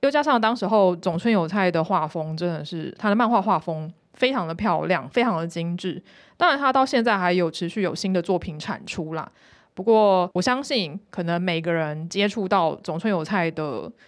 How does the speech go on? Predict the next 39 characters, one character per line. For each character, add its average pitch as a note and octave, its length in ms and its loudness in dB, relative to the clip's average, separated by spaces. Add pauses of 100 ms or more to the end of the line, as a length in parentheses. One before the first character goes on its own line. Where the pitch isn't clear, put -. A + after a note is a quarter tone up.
(140)
作 A3 200 2
品 E3 220 -6 (280)
应 G#3 120 -2
该 G#3+ 160 2
是 G#3+ 140 -8
在 G#3 100 2
不 B3 140 0
同 F#3 200 -4
的 D3+ 80 -8
时 - 400 -10
段。 E3+ 160 -4 (600)
那 C#4 240 4
我 F3+ 120 2
就 C4 140 2
想 F3+ 240 -4
来 E3 100 0
问 A#3+ 240 4
一 G3+ 80 2
下 G3+ 300 2
两 D#3 180 -4
位 G3 140 0
来 D#3 220 -2
宾， F#3 280 -4 (340)
你 F3+ 80 -4
们 F3 120 0
童 F3+ 220 -2
年 F3 160 0
看 A3+ 200 0
的 E3 140 0
少 F#3 220 0
女 D#3+ 80 -6
漫 E3+ 180 -2
画 F3 180 -2
有 D#3 160 -4
哪 D#3+ 200 -8
些 F#3 240 -4
作 G3 180 0
品 D3 240 -12
呢？ D#3+ 240 -8